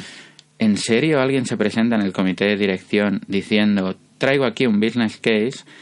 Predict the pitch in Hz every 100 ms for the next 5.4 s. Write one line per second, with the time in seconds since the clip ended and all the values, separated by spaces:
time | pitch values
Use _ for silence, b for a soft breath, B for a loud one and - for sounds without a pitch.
0 | B - 120 135 123 107 101 131 143 117
1 | 107 101 120 - 135 - 107 104 107 -
2 | 143 113 104 104 131 - 98 123 123 -
3 | B - 107 98 98 127 123 104 95 120
4 | 113 - _ B B B B B B 107
5 | - - - -